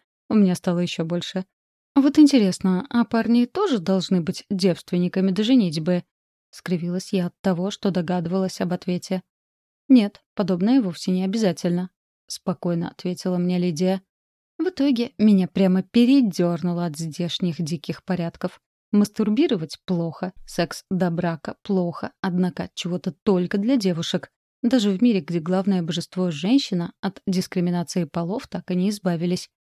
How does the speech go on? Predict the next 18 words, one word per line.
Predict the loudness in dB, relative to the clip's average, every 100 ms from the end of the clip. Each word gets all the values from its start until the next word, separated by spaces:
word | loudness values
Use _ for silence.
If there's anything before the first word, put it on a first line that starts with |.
| 2
Не | 4
говоря | 4 2 0
уже | -2 -4
о |
том, | -2 0 0
что, | -2 -4
учитывая | -4 -4 -2 -2 0
развитую | -2 -2 -4 -4 -4
целебную | -2 0 0 0 -2 0
магию, | 2 2 2 2 0 -4 _ _ -2
могли | 0 2 2
бы | 2 0
уже | 0 -2
и | 2 2
выяснить, | 2 2 0 0 0 0 -6 _ -16
что | -2 0
женская | 2 0 0 -2 -2 2
плева — | 4 4 2 -2 -4